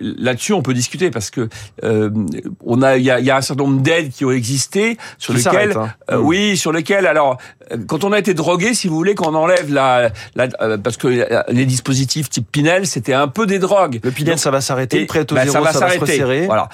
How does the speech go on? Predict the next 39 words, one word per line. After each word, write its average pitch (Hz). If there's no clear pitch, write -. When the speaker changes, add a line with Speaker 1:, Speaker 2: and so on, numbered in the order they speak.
Speaker 1:
Bon. 113
Et 123
donc 139
ça, 214
c'est 185
pas 180
des 156
bons 151
signes, 262
mais 156
Speaker 2:
Ouais. 165
Speaker 1:
d'un 175
autre 185
côté, 214
sur 190
le 175
moyen 208
terme, 247
c'est 196
pas 262
forcément 214
une 160
mauvaise, 156
euh, 139
une 139
mauvaise 151
chose 208
de 131
changer 165
le 123
système. 117
Donc 123
il 135
faut 156
retrouver 185
d'autres 226
moyens, 175
hein, 123
de, 151